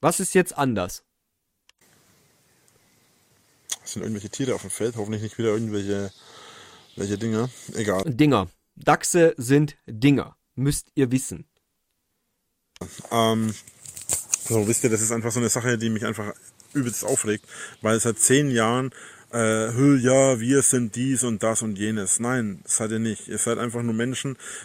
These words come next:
Speaker 2: die einfach nur Spaß daran haben, andere Leute leiden zu sehen. Das
Speaker 1: Falsch. Nur dich, Rainer. Nur dich.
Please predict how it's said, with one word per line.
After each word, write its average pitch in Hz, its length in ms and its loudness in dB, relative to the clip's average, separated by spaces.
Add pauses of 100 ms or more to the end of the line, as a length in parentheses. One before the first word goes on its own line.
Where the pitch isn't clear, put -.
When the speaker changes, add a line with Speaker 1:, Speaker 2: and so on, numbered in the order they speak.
(160)
Speaker 2:
die 120 120 0
einfach 120 300 -2
nur 120 140 0
Spaß 113 360 -2
daran 107 180 -2
haben, 110 240 -2
andere 113 260 -4
Leute 110 200 0
leiden 107 320 0
zu - 120 -4
sehen. 92 440 -4
Das 98 100 -14 (160)
Speaker 1:
Falsch. 147 380 2 (880)
Nur 131 480 2 (440)
dich, - 340 -4 (680)
Rainer. 98 420 -6 (160)
Nur 131 540 4 (340)
dich. - 360 -2